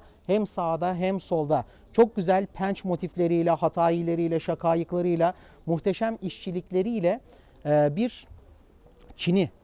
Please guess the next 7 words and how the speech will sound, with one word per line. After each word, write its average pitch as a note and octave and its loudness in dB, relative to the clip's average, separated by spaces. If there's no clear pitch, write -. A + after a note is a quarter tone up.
e, C3 -4
İznik G3+ 2
çinisidir D3 -4
bunlar. D3 -4
Çini F#3+ 2
tezyinatı D3+ 0
var. G3 -2